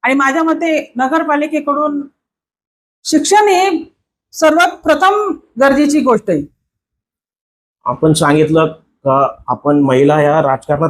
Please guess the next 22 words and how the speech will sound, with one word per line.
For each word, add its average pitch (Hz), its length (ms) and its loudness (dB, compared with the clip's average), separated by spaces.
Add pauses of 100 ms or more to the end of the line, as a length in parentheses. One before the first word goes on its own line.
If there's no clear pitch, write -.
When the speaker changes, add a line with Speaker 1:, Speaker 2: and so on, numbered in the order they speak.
Speaker 2:
कशा 180 220 2
सक्रिय 196 340 0
होतील, 151 280 0 (460)
यासाठी 180 320 2
प्रयत्न 202 380 2
करणार. 147 320 0 (300)
आणि - 140 0
आता 160 280 2
तर 180 140 2
स्थानिक 175 360 0
स्वराज्य 185 340 2
संस्थांमध्ये 185 840 0 (280)
पन्नास 180 340 2
टक्के 190 220 0
रिझर्वेशन 208 580 4
आहे 196 80 2
महिलांसाठी, 165 600 0 (640)
तर 214 360 0 (200)
महिलांनी 202 680 2
सक्रिय 247 480 0
राजकारणात 226 580 0
यावे, 185 340 2